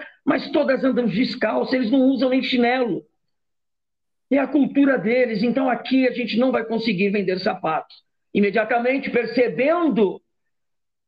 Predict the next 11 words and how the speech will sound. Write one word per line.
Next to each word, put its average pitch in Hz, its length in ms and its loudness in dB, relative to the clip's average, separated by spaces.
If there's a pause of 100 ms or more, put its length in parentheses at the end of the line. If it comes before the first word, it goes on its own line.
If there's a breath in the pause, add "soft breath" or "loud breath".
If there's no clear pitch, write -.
(200)
a 233 100 0
voz 226 380 0
embargada 226 640 0
do 202 160 0
vendedor, 240 680 2 (540)
o 320 80 0
doutor 233 440 0
Daniel, 170 640 0
bem-sucedido, 214 1120 -2 (720)
dono 269 340 -2
de 233 140 -2